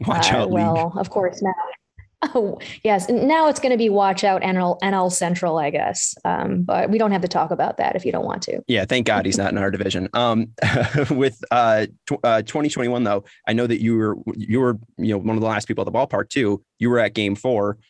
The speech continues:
Speaker 1: Um, I
Speaker 2: I
Speaker 1: had to clean
Speaker 2: was.
Speaker 1: up an entire bottle of glass olive oil that I spilled into, you know, on my floor.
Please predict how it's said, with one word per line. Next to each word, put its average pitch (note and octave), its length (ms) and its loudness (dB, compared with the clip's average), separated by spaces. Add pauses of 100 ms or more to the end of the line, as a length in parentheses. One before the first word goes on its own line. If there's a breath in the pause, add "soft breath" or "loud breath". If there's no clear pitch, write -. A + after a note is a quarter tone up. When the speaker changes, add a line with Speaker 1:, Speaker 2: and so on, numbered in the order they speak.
Speaker 1:
Um, G2 320 -2
I A2+ 100 0
Speaker 2:
I C3 40 2
Speaker 1:
had G3 120 2
to F#3 80 0
clean B2+ 180 0
Speaker 2:
was. - 20 2
Speaker 1:
up G#2 220 0
an G2+ 140 0
entire A2 460 0
bottle G#2 480 0
of G2 340 -2
glass G#2 560 -2
olive A2 300 0
oil C3+ 240 0
that G2+ 100 0
I G2+ 60 0
spilled G2+ 320 -2
into, G2+ 260 -4
you G2+ 140 -2
know, F#2+ 160 0
on G2+ 100 0
my G2 80 2
floor. A#2 400 0